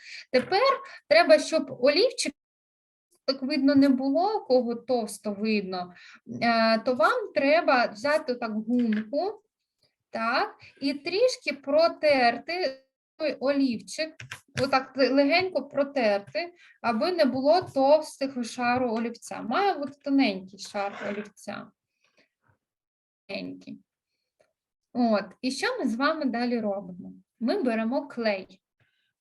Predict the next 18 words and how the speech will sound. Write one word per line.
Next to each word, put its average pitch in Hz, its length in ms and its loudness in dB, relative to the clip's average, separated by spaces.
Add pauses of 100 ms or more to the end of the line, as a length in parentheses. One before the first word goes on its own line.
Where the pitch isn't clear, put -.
(1120)
І 320 160 -6
клеєм 302 720 2 (320)
ми 349 200 0
маємо 294 460 2
промалювати, 240 680 -2 (640)
що 220 200 -10
ви 277 200 -4
намалювали 220 840 -2 (340)
олівцем. 277 760 -2 (920)
От, 403 160 -2
наприклад, 294 600 -2 (160)
у 233 60 -6
мене 359 300 0
є 220 180 2
перший 269 600 -4
такий 233 360 -6
сніговий 214 800 -4 (200)
сугроб. 202 880 -6